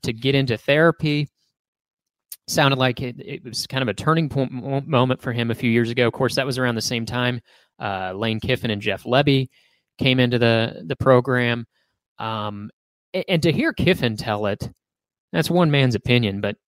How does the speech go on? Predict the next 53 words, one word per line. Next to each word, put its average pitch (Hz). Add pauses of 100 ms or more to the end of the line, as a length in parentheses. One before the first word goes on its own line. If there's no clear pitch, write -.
(120)
he -
raved 127
about 98
the -
guy. - (560)
Um, 120
you 185
know, 147
this 214
is 156
what 175
Kiffin 180
said 120
around 127
the 104
time 123
of 107
the 98
Sugar 143
Bowl. 104 (380)
He 147
was -
talking 170
about 131
Corral's 127
leadership 117
and 110
just 110
how 123
he's 113
the, 113 (120)
the 123
ultimate 135
leader, 123 (560)
um, 110
which 110
is 123
what 123
you 113
want 117
out 120
of 104
a 104
quarterback. 123
Kiffin 165
said, 123
quote, 139
"You 165
can 185
be 156
a -
fifty-year-old 180
coach -